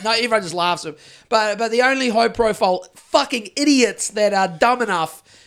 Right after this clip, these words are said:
with that profile to film themselves are, uh, a Queenslander, a Kiwi, and, um, and, uh, um, Hunter, I mean, what is he? Is he,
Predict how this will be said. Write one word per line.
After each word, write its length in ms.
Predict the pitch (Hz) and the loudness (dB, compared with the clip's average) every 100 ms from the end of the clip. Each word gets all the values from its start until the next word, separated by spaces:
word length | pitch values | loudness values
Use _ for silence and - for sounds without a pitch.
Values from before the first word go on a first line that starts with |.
| - - | -20 -6
with 200 | 196 202 | -4 -2
that 180 | 208 | -2
profile 480 | - 208 202 190 175 | 0 0 0 0 0
to 160 | 170 170 | -2 -6
film 240 | 196 190 | -4 -4
themselves 480 | 175 160 170 143 139 | -6 -6 -4 -4 -2
are, 300 | 156 143 139 - - _ _ _ _ _ _ _ _ | -2 -2 -4 -10 -20 _ _ _ _ _ _ _ _
uh, 300 | 175 165 160 - | -4 -2 -2 -4
a 60 | 202 | 2
Queenslander, 720 | - 254 247 202 214 196 190 | 6 6 4 2 2 2 0
a 60 | 196 | -2
Kiwi, 1160 | - - 247 240 214 196 190 180 185 190 208 - | 0 2 4 2 4 4 4 4 4 2 -2 -4
and, 460 | 180 180 180 175 | -2 0 -2 -6
um, 720 | - 160 165 156 147 143 143 _ _ - _ _ _ _ - | -6 -2 -2 -2 -6 -18 -20 _ _ -20 _ _ _ _ -8
and, 240 | 160 160 | -4 -2
uh, 580 | 156 151 147 139 147 147 | -2 -2 -2 -4 -4 -4
um, 320 | 143 143 143 147 | -8 -16 -20 -14
Hunter, 760 | - 214 196 226 196 190 180 175 | -6 -6 -4 -4 -2 -4 -6 -8
I 60 | |
mean, 540 | 196 202 202 208 185 160 - _ _ _ _ _ _ | -8 -6 -6 -8 -12 -18 -20 _ _ _ _ _ _
what 140 | 226 | -6
is 100 | 214 | -4
he? 320 | 196 214 143 135 | -2 -4 -4 -8
Is 120 | 135 | -10
he, 280 | 139 131 | -10 -12